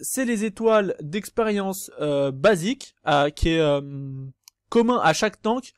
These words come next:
En gros, si, euh, ce tank-là a quatre cent trente-six et que je prends l'autre, et ben il va avoir plus. Vous voyez, à côté de, de, d'amélioration, on voit qu'il a mille cinq cent soixante-douze, donc ça veut dire qu'il a plus de,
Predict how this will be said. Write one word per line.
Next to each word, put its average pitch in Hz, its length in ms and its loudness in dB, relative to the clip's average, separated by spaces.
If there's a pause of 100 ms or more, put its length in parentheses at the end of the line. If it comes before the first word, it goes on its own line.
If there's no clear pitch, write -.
(360)
En 165 100 0
gros, 220 320 2
si, - 520 -6
euh, 156 480 0
ce - 160 -10
tank-là 208 400 -2
a 165 160 -2
quatre 185 220 -4
cent 196 160 -6
trente-six 190 640 -8 (460)
et 156 140 0
que 165 500 0
je 147 160 -4
prends 156 320 -2
l'autre, 208 380 2
et 165 100 -2
ben 170 80 -2
il 170 100 0
va 175 80 4
avoir 180 320 2
plus. 185 320 -2
Vous 135 60 -6
voyez, 143 280 2
à 175 100 2
côté 160 360 -6
de, 139 580 -2
de, 143 220 -2
d'amélioration, 185 1040 -2
on 160 140 -6
voit 185 180 0
qu'il 170 180 -8
a 165 80 -2
mille 180 220 -6
cinq 175 160 -8
cent 196 300 -4
soixante-douze, 170 640 -8
donc 127 160 -10
ça 135 120 -12
veut 131 40 -10
dire 160 140 -10
qu'il 143 160 -6
a 160 80 0
plus 185 340 -6
de, 156 440 -2